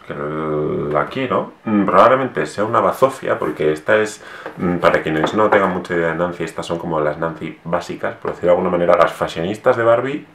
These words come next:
equivalente de Nancy, es como la muñeca budget, por decirlo de alguna forma. Eh, las Nancy suelen costar, pues,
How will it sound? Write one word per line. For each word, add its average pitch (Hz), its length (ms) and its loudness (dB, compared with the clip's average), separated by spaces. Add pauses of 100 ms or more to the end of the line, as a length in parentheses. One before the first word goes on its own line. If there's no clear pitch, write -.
equivalente 78 560 -2
de 87 140 -2
Nancy, 104 440 -2 (360)
es - 80 -20
como 92 640 4
la 82 160 4
muñeca 85 340 4
budget, 85 400 4 (160)
por - 120 -4
decirlo 80 220 0
de - 60 -2
alguna - 140 -2
forma. - 340 -6 (460)
Eh, 107 640 4
las 90 200 4
Nancy 95 260 2
suelen 92 260 -2
costar, - 420 0
pues, 78 200 -10